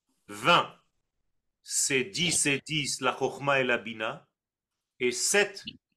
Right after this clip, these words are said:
ce sont les sept sphirot d'en bas. Donc, lorsque la Torah nous dit que Sarah avait cent vingt-sept ans, c'est pas pour nous dire son âge,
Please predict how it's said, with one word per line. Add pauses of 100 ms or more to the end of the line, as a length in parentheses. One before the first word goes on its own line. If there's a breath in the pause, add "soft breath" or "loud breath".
(100)
ce
sont
les
sept
sphirot
d'en
bas. (640)
Donc,
lorsque
la
Torah
nous
dit
que
Sarah
avait
cent
vingt-sept
ans,
c'est
pas
pour
nous
dire
son
âge,